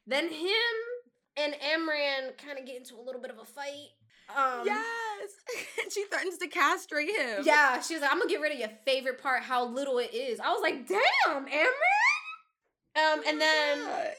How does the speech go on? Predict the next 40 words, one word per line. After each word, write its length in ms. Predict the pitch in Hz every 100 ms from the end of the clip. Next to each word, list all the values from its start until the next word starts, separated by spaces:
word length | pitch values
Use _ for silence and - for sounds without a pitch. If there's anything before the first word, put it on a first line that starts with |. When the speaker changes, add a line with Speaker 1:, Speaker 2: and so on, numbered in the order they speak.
| - 339
Speaker 1:
and 160 | 285
then 220 | 302 311 285
Mor 420 | 254 277 285 359
comes 340 | - 277 269
in, 240 | 240 240 240
and 200 | - 233
Mor 320 | 226 226 226
is 160 | 226 220
like, 440 | 220 214 214 214
"Hey, 560 | 214 269 302 302 247 214
you 100 | 233
know, 440 | 226 214 214 208 208
we're 120 | 220
all 180 | 214 233
supposed 320 | 247 240 226
to 60 |
be 160 | 214 262
here." 260 | 269 240 214
And, 100 | 214
like, 140 | 214
Cass 220 | 208 220 226
is 60 |
like, 140 | 226 185
"Why 80 | 190
are 60 | 226
you 140 | 226
here?" 240 | 240 196 170
And 100 | 208
she's 200 | 226 220
like, 180 | 220 208
"Well, 320 | 214 214 208
Reese 420 | 208 330 392 - -
is 180 | 208 208
coming. 340 | 233 202 190
He's 180 | 220 226
got 180 | 233 -
stuff 240 | - 311
to 120 | - 214
tell 200 | 214
us." 100 | 202